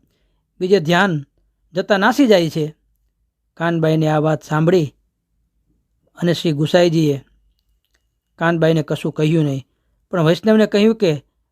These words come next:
"મને એની વાત સાચી લાગી છે." એક પ્રસંગે કાનબાઈને કામ આવતા પોતાના શ્રી ઠાકોરજીને શ્રી ગુસાઈજીના બેટીજી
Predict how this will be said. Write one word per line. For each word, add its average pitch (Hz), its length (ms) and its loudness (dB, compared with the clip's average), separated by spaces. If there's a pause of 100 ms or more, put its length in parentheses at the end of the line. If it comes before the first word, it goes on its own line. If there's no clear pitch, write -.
(140)
"મને 190 320 -2
એની 196 140 0
વાત 170 320 0
સાચી 170 400 -6
લાગી 143 280 -8
છે." 131 260 -16 (1900)
એક 247 200 4
પ્રસંગે 262 420 0 (680)
કાનબાઈને 226 560 0
કામ 220 340 -2
આવતા 208 440 0 (1300)
પોતાના 233 720 2 (480)
શ્રી 226 100 -4
ઠાકોરજીને 208 600 0
શ્રી 214 140 -2
ગુસાઈજીના 202 600 0
બેટીજી 202 500 0